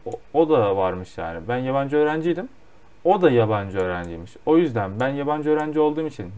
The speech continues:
Y'yi kullandı. Anladınız mı? Yani arada bir sürü şey geçse de arka arka olmak zorunda değil. Yani bu bir bütün. Aynı işi iki defa tekrar ediyorsa da ye kullanmalısınız.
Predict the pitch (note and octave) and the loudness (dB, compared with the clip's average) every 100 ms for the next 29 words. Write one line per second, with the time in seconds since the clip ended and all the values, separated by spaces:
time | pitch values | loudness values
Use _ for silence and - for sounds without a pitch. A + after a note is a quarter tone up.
0 | G2+ G2 G2 G2 F2+ E2+ E2+ F#2 - - | -6 -6 -6 -8 -8 -8 -12 -18 -20 -20
1 | - - - - - - - - - - | -20 -20 -20 -20 -20 -20 -20 -20 -20 -10
2 | A2+ A#2 C#3+ G3 G3+ A#2+ A2 A#2+ D3+ E3 | -4 -2 0 0 -2 -2 0 4 6 4
3 | E3+ F3 F#3+ G3 F#3 F3+ F#3 - G3+ F3 | 2 -4 -4 -2 2 2 0 -2 0 0
4 | B3+ - - - - - - - C#3 C#3 | 0 -10 -20 -20 -20 -20 -6 2 2 4
5 | E3+ F3 F3 F3 F3 F3+ D#3+ D#3+ E3 E3+ | 2 2 2 2 2 0 4 4 4 2
6 | D#3+ A2 E2+ - - - - - - - | 4 2 -4 -14 -20 -20 -20 -20 -20 -20
7 | - - - - - - G#2+ C#3 E3 F#3 | -20 -20 -20 -20 -16 -6 0 2 2 2
8 | - - - - - C3+ C3+ E3 B3+ - | 0 -6 -20 -16 -8 -8 -2 -2 -2 -14
9 | - - - - - - - - - - | -20 -20 -20 -20 -20 -20 -20 -20 -14 2
10 | D3+ F3 F3+ G3 F3+ E3+ F3+ F3 F3 F3+ | 2 2 -2 -4 -4 2 4 4 2 -2
11 | F3+ F3 F3+ F#3+ F3+ B2+ D3+ D#3 C#3+ E3+ | 2 2 2 0 -2 -2 -2 0 0 0
12 | - B2 B2 C3 C3 - - - - - | -2 -4 -2 -4 -10 -20 -20 -20 -18 -6
13 | C3+ C#3 C3+ F2 | -4 -4 -8 -12